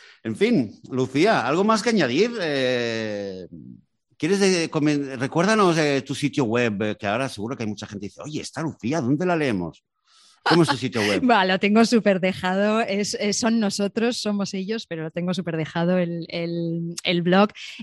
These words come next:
Speaker 2: Eh, estoy en el podcast de Derecho y Animales, el podcast de Intercits, hablando sobre, sobre, sobre animales y casos de maltrato animal.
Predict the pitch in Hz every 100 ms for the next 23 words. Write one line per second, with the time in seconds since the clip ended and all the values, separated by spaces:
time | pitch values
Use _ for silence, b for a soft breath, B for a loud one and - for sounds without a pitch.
0 | - 196 190 190 190 208 - 214 233 226
1 | - 196 - 214 185 180 175 185 208 185
2 | 175 170 180 269 339 208 175 180 190 185
3 | 175 170 165 226 302 - 160 165 180 180
4 | 180 165 165 160 160 156 170 - 170 160
5 | 160 160 160 160 160 175 170 170 170 170
6 | 185 185 180 175 175 180 165 165 175 170
7 | 170 165 202 277